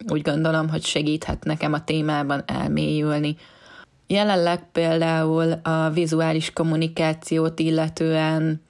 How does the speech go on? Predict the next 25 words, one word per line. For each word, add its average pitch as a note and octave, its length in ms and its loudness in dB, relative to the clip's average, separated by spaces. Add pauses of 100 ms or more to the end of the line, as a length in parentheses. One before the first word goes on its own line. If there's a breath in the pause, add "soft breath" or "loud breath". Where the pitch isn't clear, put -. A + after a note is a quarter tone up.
(200)
grafikai D#3+ 920 0
szerkesztést, D#3+ 1300 -2
webdesignt D#3 1000 -2
tekintve E3 640 -2
tanulok, E3+ 640 0 (340 loud breath)
és D#3 380 -2
részt D#3+ 220 0
veszek D#3 260 -4
egy D3 140 -2
mentorprogramban, F3 1300 0 (380 loud breath)
úgyhogy D#3+ 500 0
most D#3+ 380 -2
ezen D3+ 380 0
van D#3 160 0
nálam D#3 400 0
a D#3+ 60 0
fókusz, E3 640 0
illetve D#3 500 0
még D3+ 280 0
jövő D3+ 320 0
évben D3+ 880 0
ezen - 320 0
lesz D#3+ 260 -4
a D#3+ 60 -4
fókusz. - 600 -4